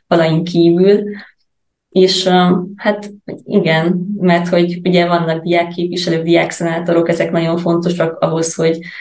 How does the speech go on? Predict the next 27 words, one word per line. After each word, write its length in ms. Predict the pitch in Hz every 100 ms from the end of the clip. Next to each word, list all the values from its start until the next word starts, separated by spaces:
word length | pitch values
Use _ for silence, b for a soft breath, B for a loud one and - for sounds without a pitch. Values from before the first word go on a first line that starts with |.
| B _
akár 280 | 185 175 160
a 80 | 165
magyar 240 | 165 165
oktatás 880 | 165 165 - 165 165 175 - - -
úgy 220 | - 175 175
valósuljon 640 | 175 170 - 175 170 170
meg, 200 | 170 160
ahogy, 320 | 165 156 156 - _
ahogy, 360 | 180 165 151 156
ahogy 360 | 175 160 156
jó 280 | 175 165 165
az 300 | 170 170 -
egyetemistáknak, 920 | - 175 175 175 170 - 170 175 170 175
vagy 140 | 160
méltányos 600 | 165 180 180 175 170 -
módon 400 | 175 170 170 170
történjenek 540 | 175 175 175 180 180
ezek 200 | 175 170
a 80 | 175
kérdések, 840 | 175 175 175 180 190 185 190 - _ _ _
de 60 |
hogy 120 | 190 180
vannak 340 | 185 185 180
olyan 380 | 170 170 165 175
kérdések, 640 | - 185 185 196 196 190
amik, 500 | 190 190 190 185 - _ _ _ _ _ _ _ _ _ _ _ _ -
amiket, 600 | - 185 180 180 180 -